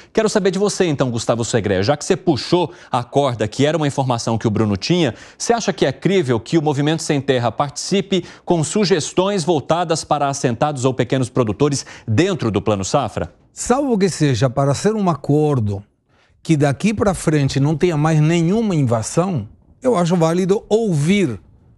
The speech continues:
Speaker 2: o M S T, mas não que participe da formulação do Plano Safra. Até por uma questão muito simples. O M S T não tem sequer um C N P J, não existe juridicamente falando.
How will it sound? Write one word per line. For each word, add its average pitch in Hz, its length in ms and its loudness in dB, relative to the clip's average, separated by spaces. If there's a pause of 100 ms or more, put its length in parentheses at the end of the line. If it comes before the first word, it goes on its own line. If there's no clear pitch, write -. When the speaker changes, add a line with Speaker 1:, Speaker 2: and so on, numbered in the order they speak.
(140)
Speaker 2:
o 143 180 2
M 139 160 0
S 131 200 -4
T, 107 260 -6
mas 202 160 0
não 262 160 0
que 240 80 0
participe 170 960 -2 (400)
da 139 320 2
formulação 175 760 0
do 170 100 -2
Plano 156 280 0
Safra. 117 540 -2 (320)
Até 175 180 0
por 240 200 2
uma 233 160 2
questão 180 260 2
muito 202 340 0
simples. 120 560 0
O 226 160 2
M 254 120 0
S 175 180 0
T 190 160 0
não 208 220 2
tem 208 200 0
sequer 185 460 0
um 180 100 2
C - 180 0
N 185 100 -2
P 190 180 0
J, 147 380 0
não 220 200 2
existe 202 680 -2
juridicamente 165 760 0
falando. 156 600 0